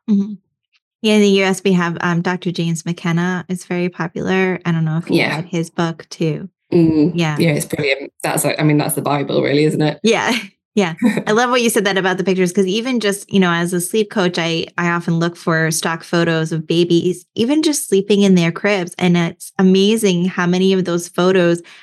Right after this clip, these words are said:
Speaker 1: have the baby sleeping on a pillow or have the baby have a regular blanket on them. And it's,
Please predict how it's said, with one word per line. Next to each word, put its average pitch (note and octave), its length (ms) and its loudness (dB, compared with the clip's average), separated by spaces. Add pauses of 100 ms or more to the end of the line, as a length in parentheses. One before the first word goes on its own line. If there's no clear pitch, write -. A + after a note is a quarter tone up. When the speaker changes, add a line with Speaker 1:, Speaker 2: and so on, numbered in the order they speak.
Speaker 1:
have E3+ 180 -4
the F3 80 0
baby F3+ 220 2
sleeping F3 340 -2
on E3 100 -2
a F3 60 -2
pillow - 460 -4 (400)
or F#3+ 80 0
have F3 200 -2
the F#3 60 0
baby F#3 240 4
have F3+ 140 2
a F3 80 0
regular F3 260 0
blanket F3 400 -2
on G3+ 220 2
them. - 280 -8 (380)
And E3+ 480 2
it's, - 320 -2